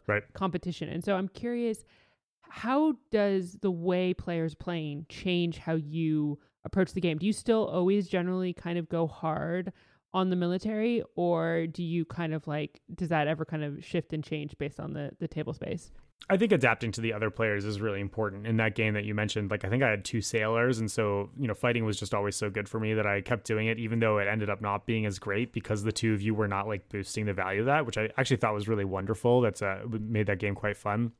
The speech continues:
Speaker 1: I remember a game that I played, it's, like, my third game of this that I played, and, you know, we kind of at that point had this, like, groupthink thing where, like, military is, is, like, busted. And so, like, the other two players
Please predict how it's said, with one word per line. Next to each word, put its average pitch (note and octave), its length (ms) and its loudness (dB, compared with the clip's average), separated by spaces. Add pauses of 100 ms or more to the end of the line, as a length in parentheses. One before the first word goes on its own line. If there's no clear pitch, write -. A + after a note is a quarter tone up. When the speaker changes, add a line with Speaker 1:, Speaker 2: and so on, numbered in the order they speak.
Speaker 1:
I C3+ 80 2
remember F3 420 6
a A#2+ 40 4
game A2 360 -2
that G2+ 120 -2
I G2+ 40 -2
played, G#2 240 0
it's, F#2+ 140 -4
like, G2 120 -10
my G#2 100 -8
third A#2 300 2
game G#2 180 2
of G2 100 0
this G2 160 -2
that G2+ 120 -4
I G2 100 0
played, G2+ 360 -2 (400)
and, G#2+ 320 0 (200)
you C3 80 4
know, A#2 80 4
we C#3 160 6
kind D#3 220 4
of A2 200 -2 (680)
at A#2 120 2
that A2+ 160 0
point A2+ 180 0
had G2 160 -2
this, G#2+ 160 -4
like, G#2+ 100 -2
groupthink G#2 460 -2
thing G2 220 0
where, G2 200 0
like, F#2+ 300 -2
military B2 560 6
is, G2+ 180 -2
is, G#2+ 240 -6
like, G2 240 -2
busted. A2 380 -8
And A2+ 160 -2
so, A2+ 180 2
like, G#2 160 2
the A2 120 -2
other B2+ 160 4
two A#2+ 160 0
players G#2 560 0